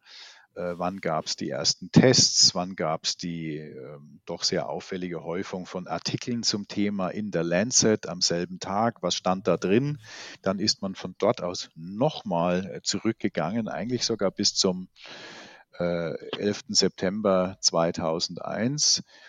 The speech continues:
um von dort aus zu betrachten, wie ist man seitdem vorgegangen, um mit Großschadensereignissen umzugehen. Da geht's um Bevölkerungsschutz,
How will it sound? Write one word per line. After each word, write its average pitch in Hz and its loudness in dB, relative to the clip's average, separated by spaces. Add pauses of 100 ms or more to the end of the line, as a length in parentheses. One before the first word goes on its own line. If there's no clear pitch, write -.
(220)
um 107 -4
von 90 -8
dort 90 0
aus 104 0
zu 104 -2
betrachten, - -4
wie 123 -2
ist - 4
man 104 0
seitdem 98 2
vorgegangen, 101 -4
um 95 -10
mit 92 -6
Großschadensereignissen 104 -2
umzugehen. 101 -4
Da 90 -2
geht's - -8
um 85 -10
Bevölkerungsschutz, 107 2